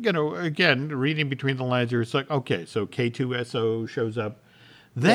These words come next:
Speaker 1: then.
Speaker 2: later on, yeah.
Speaker 1: But at the same time, uh, you know, we have what Drew Taylor told us coming back from San Diego Comic-Con after talking with somebody at Lucasfilm that,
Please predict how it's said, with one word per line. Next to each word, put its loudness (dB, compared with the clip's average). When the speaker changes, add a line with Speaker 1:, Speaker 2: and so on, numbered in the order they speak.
Speaker 1:
then. 6
Speaker 2:
later 2
on, -2
yeah. -4
Speaker 1:
But 8
at -4
the -2
same 0
time, -4
uh, -10
you -6
know, -2
we 0
have -4
what -2
Drew 0
Taylor -2
told 6
us 0
coming 0
back 2
from -2
San 0
Diego 4
Comic-Con -2
after -4
talking -2
with -4
somebody 0
at 0
Lucasfilm -4
that, -6